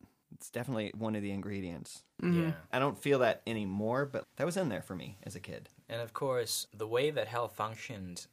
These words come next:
Speaker 3: in that belief system is that you go there if you don't have faith in Jesus.
Speaker 1: Mm-hmm.
Speaker 3: How do you guys feel about that now? <laughs>
Speaker 2: I don't know. I definitely don't believe in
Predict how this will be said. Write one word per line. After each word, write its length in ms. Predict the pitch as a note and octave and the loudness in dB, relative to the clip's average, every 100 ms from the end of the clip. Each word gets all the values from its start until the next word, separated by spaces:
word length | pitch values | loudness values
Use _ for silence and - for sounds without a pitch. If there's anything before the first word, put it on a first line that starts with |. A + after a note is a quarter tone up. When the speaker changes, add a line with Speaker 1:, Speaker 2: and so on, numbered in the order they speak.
| - | -10
Speaker 3:
in 280 | G2+ F#2+ F2+ F#2 | -6 -6 -6 -6
that 280 | F#2 F2+ - - | -6 -6 -10 -10
belief 260 | F#2 G#2 | -10 -8
system 420 | - F#2+ F2 - E2 | -8 -6 -6 -8 -10
is 140 | D#2+ | -10
that 120 | F#2 | -8
you 120 | E2 F2+ | -8 -6
go 240 | G#2+ A2+ | -4 -2
there 200 | G#2+ F#2 | -2 -2
if 140 | E2+ - | -4 -8
you 100 | F2 | -10
don't 260 | E2 D#2+ _ | -10 -12 _
have 160 | F#2 E2+ | -16 -14
faith 320 | - F2 F2 | -10 -12 -12
in 120 | E2 | -16
Jesus. 600 | D2+ G2 G2+ C#2+ A#1+ - - | -12 -12 -10 -12 -14 -14 -10
Speaker 1:
Mm-hmm. 300 | G2 F#2 F2+ A2 - | -10 -8 -8 -10 -10
Speaker 3:
How 180 | - | -6
do 60 | D#3 | -6
you 80 | E3 | -2
guys 160 | D3 B2+ | -4 -4
feel 220 | - B2 | -6 -6
about 280 | A2 G#2 G2 | -4 -6 -4
that 220 | F#2+ E2+ | -6 -6
now? 280 | G2+ A#2+ E2+ - - _ _ _ | -8 -8 -6 -8 -10 _ _ _
<laughs> 560 | _ _ _ _ - | _ _ _ _ -8
Speaker 2:
I 40 | D#3 | -2
don't 180 | E3+ | 0
know. 440 | E3 D#3 F3 D3 C#3+ _ _ _ - - - | 2 4 4 2 -4 _ _ _ -20 -18 8
I 100 | G#3 | 12
definitely 720 | A#3+ F#3+ G#3+ A#3+ C#4+ C4 G3 | 12 12 10 10 8 6 6
don't 340 | E3 C#3 E3 D#3+ | 6 8 8 8
believe 420 | D#3 D#3 D3+ C#3 - | 6 6 6 4 0
in 520 | F3 D#3+ D#3 D3 D3+ | 2 4 2 0 -2